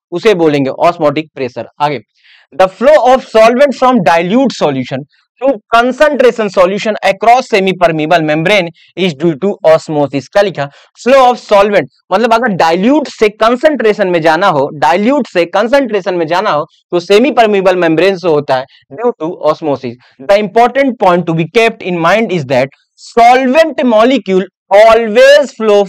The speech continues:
from lower concentration to higher concentration। यही लाइन आपको एग्जाम में नंबर दिलाया गया। क्या हम कहेंगे कि हमेशा जो सॉल्वेंट मॉलिक्यूल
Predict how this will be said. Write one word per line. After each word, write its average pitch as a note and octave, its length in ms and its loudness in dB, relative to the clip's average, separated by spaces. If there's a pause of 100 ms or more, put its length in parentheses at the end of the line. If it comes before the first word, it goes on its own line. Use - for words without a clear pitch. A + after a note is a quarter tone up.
from E3 220 2 (320)
lower A#3 600 2 (120)
concentration G3 1080 -2 (120)
to D3+ 160 -6 (440)
higher A3+ 500 4 (120)
concentration। D#3+ 840 -2
यही F#3 320 0
लाइन G#3+ 280 0
आपको F3 360 -4 (540)
एग्जाम G#3 380 -2
में F3+ 120 -2
नंबर F#3 340 0
दिलाया C#3+ 260 -2
गया। C3 140 -4
क्या F3+ 200 -2 (440)
हम G#3 100 0
कहेंगे A3 500 -2 (420)
कि F#3+ 80 -6 (200)
हमेशा G#3+ 640 2
जो G3+ 100 -2
सॉल्वेंट A#3+ 520 0
मॉलिक्यूल G#3+ 460 -2